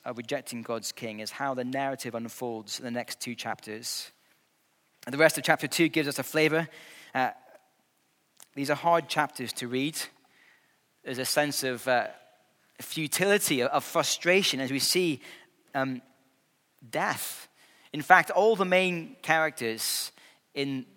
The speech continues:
the next few chapters die. Verse twelve, Abner decides to take an army south, and he invades David's land. Joab, David's commander, heads out to defend against the attack,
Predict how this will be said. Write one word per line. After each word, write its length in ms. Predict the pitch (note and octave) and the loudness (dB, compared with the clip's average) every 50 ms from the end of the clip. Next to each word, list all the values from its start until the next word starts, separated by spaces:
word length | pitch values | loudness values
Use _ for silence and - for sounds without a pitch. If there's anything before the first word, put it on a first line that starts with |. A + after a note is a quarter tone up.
| _ - | _ -8
the 80 | C#3 C3 | -4 -2
next 260 | C#3+ C#3+ - - - | -2 -2 -2 -4 -8
few 120 | - C3 | -6 -6
chapters 840 | A#2+ - - A2+ G#2+ - - A#2 G#2+ A2 G#2 - - - - - - _ _ _ _ _ _ _ _ _ | -6 -4 -4 -6 -6 -6 -8 -10 -10 -8 -8 -8 -10 -10 -12 -16 -20 _ _ _ _ _ _ _ _ _
die. 420 | - B2 A#2 A2+ G#2+ G2 F#2+ G2 G2+ G2+ _ _ _ _ _ _ _ _ _ _ _ _ _ _ _ _ _ _ _ _ _ _ _ _ _ _ - - _ | -4 -2 -2 0 -2 -2 -4 -6 -12 -20 _ _ _ _ _ _ _ _ _ _ _ _ _ _ _ _ _ _ _ _ _ _ _ _ _ _ -18 -10 _
Verse 300 | - C3+ C3+ B2 - - | 0 0 2 2 0 -2
twelve, 600 | - - D3+ C#3+ C#3+ D#3 E3 F3 E3 - - - - - - - - - - _ - | 0 4 6 6 8 8 6 4 2 -4 -10 -12 -14 -20 -20 -20 -20 -20 -10 _ 2
Abner 400 | B2+ C#3 C#3+ C3+ D3 C#3+ C3+ B2+ | 6 6 6 6 4 0 0 0
decides 480 | B2+ - - C#3 B2+ C3 C3+ C3 - | 0 -2 0 2 2 2 2 2 -2
to 100 | - A#2+ | -4 -6
take 220 | - - C#3 C3 B2+ | -4 -4 -4 -2 -2
an 80 | A#2+ | 0
army 340 | B2+ C3 C3+ C3 B2+ A#2+ A2 | 2 2 2 2 0 -2 -2
south, 640 | - - - - C3+ C3 D3 D3+ E3 D#3+ - - - | 0 2 2 2 4 4 4 4 2 2 -2 -6 -8
and 180 | - A#2 B2 B2 | -6 -4 -4 -2
he 120 | C#3 C3+ | 0 0
invades 540 | B2+ A#2+ A#2+ A#2 D3+ D#3 E3 E3 D#3 - - | 0 -2 -2 0 2 2 2 2 0 -2 -2
David's 440 | - D3+ C#3 C3+ A#2+ A#2+ G#2+ - C3+ | -2 0 -2 -2 -2 -4 -4 -2 0
land. 480 | C3+ C3 C3+ C#3+ D#3 E3 D3+ - - - - - - - - - - _ _ _ _ - A#2+ | 0 2 2 2 2 0 -2 -4 -6 -8 -14 -20 -20 -20 -20 -20 -20 _ _ _ _ -14 -4
Joab, 440 | - D#3 D3+ D#3 D#3+ E3 E3 C3+ - | 0 2 4 6 8 8 6 6 4
David's 320 | - D3+ D3+ D3 C#3+ - - | 0 0 2 0 0 -2 -2
commander, 520 | - C3 C3 C3+ C3+ C#3+ D3 D3+ D3 B2+ | -2 0 2 4 4 4 4 2 0 0
heads 360 | A2+ D3+ C#3 C3 A#2 - - - | 2 2 2 2 2 0 0 2
out 240 | C3+ C#3 D3 - - | 2 2 2 2 0
to 80 | - - | -6 -10
defend 640 | A#2 - - D3 D3 D#3 D#3 D3 C3+ - - - - - - _ _ _ - | -10 -6 -2 -2 0 0 0 -2 -2 -4 -6 -8 -10 -14 -16 _ _ _ -8
against 400 | B2 B2+ - D3 D#3+ D3+ - - | -4 0 2 2 2 2 -2 -2
the 80 | C3 A#2 | -2 -4
attack, 520 | A2+ - - B2 C3 C#3 C3+ - - | -4 -2 -2 -2 -2 -2 -2 -6 -10